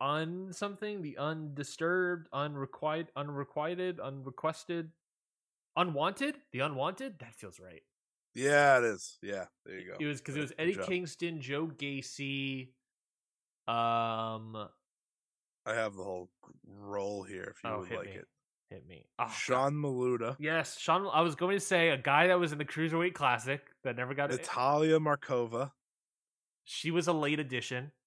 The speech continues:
Speaker 1: and then, and then
Speaker 2: Colby,
Speaker 1: I believe she
Speaker 2: Colby
Speaker 1: joined, and then Evolve closed their doors. <laughs>
Speaker 2: Colby Corino and
Speaker 1: Yeah.
Speaker 2: Shane Strickland.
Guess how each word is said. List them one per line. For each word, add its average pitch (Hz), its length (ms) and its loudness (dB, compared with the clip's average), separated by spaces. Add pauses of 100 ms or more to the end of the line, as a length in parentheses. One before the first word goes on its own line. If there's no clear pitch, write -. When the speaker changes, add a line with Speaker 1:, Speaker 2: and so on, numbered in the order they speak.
Speaker 1:
and 113 140 -10
then, 120 180 -4
and 127 180 -4
then 127 100 2
Speaker 2:
Colby, 135 280 -2 (120)
Speaker 1:
I 151 100 2
believe 175 220 4
she 202 120 -2
Speaker 2:
Colby 139 120 2
Speaker 1:
joined, 160 600 2
and 143 140 -4
then 139 80 0
Evolve 131 460 0
closed 131 380 0
their 139 120 0
doors. 131 540 -2
<laughs> 220 40 -6 (920)
Speaker 2:
Colby 143 340 -2
Corino 131 720 0
and 107 160 -8
Speaker 1:
Yeah. 104 80 -6
Speaker 2:
Shane 110 300 -6
Strickland. - 640 -12